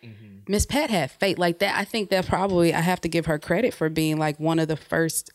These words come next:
Speaker 2: ex-, I mean, and I have my, my aunt, my, my, my mother and, and other folks, but I mean, outside of, like, family and seeing
Speaker 1: Mm-hmm.
Speaker 2: people, like, replicate,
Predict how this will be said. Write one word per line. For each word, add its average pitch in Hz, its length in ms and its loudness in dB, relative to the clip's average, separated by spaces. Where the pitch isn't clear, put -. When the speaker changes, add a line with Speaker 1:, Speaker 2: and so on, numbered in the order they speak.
Speaker 2:
ex-, 160 200 -6
I 208 60 0
mean, 214 200 2
and 196 120 4
I 214 40 2
have 202 200 2
my, 160 260 -2
my 156 220 -6
aunt, 208 320 -4
my, 165 280 -6
my, 160 240 -8
my 170 160 -8
mother 190 360 0
and, 170 400 0
and 156 200 -4
other 220 200 0
folks, 160 400 -4
but 220 100 2
I 240 60 4
mean, 226 200 0
outside 196 440 0
of, 160 80 -2
like, 165 240 -6
family 196 600 -2
and 165 140 0
seeing 180 360 0
Speaker 1:
Mm-hmm. 170 80 -10
Speaker 2:
people, 180 280 -2
like, 160 200 -2
replicate, 156 760 -2